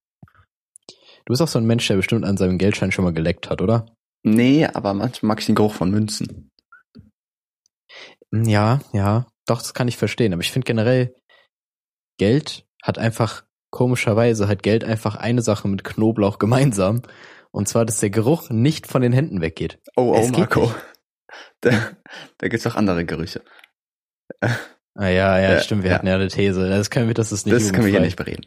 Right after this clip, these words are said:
Speaker 1: Das kann, das bringen wir bestimmt, das bringen wir irgendwann in einer, in unserer ersten Folge auf Pornhub.
Speaker 2: <laughs> Muss man sich eigentlich dafür anmelden?
Speaker 1: Ich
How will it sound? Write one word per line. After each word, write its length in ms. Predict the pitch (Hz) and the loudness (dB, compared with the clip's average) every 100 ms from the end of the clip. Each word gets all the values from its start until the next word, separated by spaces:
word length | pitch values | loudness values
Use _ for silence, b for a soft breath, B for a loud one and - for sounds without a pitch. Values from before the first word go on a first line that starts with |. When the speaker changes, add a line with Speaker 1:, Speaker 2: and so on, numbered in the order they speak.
| - | -4
Speaker 1:
Das 180 | 101 - | -4 -2
kann, 200 | 113 104 | -2 0
das 140 | 98 | -2
bringen 180 | - 110 | -2 0
wir 60 | 104 | 0
bestimmt, 360 | 92 117 104 | 0 -2 -2
das 100 | 101 | -6
bringen 220 | - 107 101 | -2 0 2
wir 80 | |
irgendwann 280 | 95 101 98 | 2 2 0
in 140 | 90 95 | 0 0
einer, 320 | 90 90 92 _ _ _ _ _ _ | 2 0 -4 _ _ _ _ _ _
in 180 | 101 92 104 | -4 0 2
unserer 180 | 101 101 | 2 0
ersten 300 | 104 - - | 0 -2 -4
Folge 240 | 113 101 | 0 0
auf 140 | 87 | 0
Pornhub. 560 | - 104 98 87 80 - - - | -2 -2 -2 -2 -6 -10 -18 -2
Speaker 2:
<laughs> 1120 | 123 110 - _ _ _ _ - - _ - | -2 -2 -12 _ _ _ _ -18 -18 _ -2
Muss 160 | 104 - | 0 2
man 80 | |
sich 80 | 110 | 2
eigentlich 120 | 101 | 2
dafür 220 | 98 - - | 0 -2 0
anmelden? 520 | 80 80 104 143 - _ _ _ _ _ | 2 2 2 0 -6 _ _ _ _ _
Speaker 1:
Ich 100 | - | -16